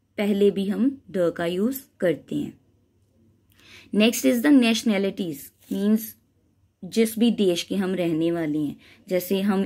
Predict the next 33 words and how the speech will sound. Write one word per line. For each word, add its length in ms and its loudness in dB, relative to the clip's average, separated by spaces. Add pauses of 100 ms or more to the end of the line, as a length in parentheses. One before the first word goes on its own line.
इंडियन 480 0
हैं, 140 -6 (480)
ओके, 300 -4 (300)
so 280 4 (460)
इनसे 320 4
पहले 360 0
भी 160 -2 (140)
the 240 -2
का 80 -2
यूज़ 420 -4 (140)
होता 280 -6
है, 160 -6
like 300 -4
the 140 4
Indians, 680 -4 (200)
the 60 0 (100)
British, 600 0
the 180 -2 (120)
French, 520 -2 (120)
et 160 -8
cetera। 500 -8 (920)
Next 400 2
is 320 0 (280)
before 420 4
the 120 4
names 320 4
of 160 0
the 80 0
newspaper, 720 -2 (260)
periodicals, 720 0
magazines, 600 -2
et 140 -2
cetera, 540 -8